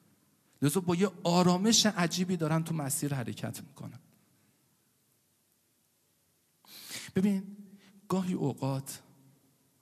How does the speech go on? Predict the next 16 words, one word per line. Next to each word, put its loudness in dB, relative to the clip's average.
شیطان -2
حرف -8
حق -8
می‌زنه. -10
اینکه -4
شیطان -2
شد -6
که -8
دلیل -6
نمیشه -2
که -8
همهٔ -4
حرفاش -6
باطل -6
باشه -6
که. -14